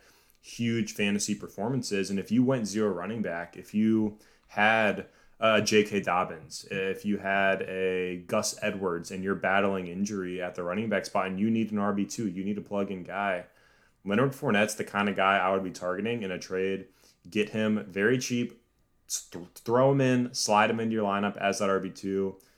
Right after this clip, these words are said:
and he's gonna give you some production, especially with the volume he's been getting in the passing game. So I'm fine to throw out some of those wide receiver, you know, deep wide receiver two,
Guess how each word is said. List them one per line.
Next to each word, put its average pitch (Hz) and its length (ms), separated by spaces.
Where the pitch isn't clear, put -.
and 92 120
he's 110 180
gonna 127 160
give 107 180
you 104 60
some 101 200
production, 95 360
especially 110 540
with 98 240
the 98 80
volume 90 320
he's 90 160
been 87 120
getting 87 200
in 85 80
the 80 40
passing 82 380
game. 80 200
So 90 260
I'm 120 140
fine 120 280
to 104 60
throw 101 240
out 110 220
some 110 160
of 107 60
those 101 240
wide 95 240
receiver, 98 800
you 107 100
know, 87 160
deep 107 400
wide 101 220
receiver 101 340
two, 95 480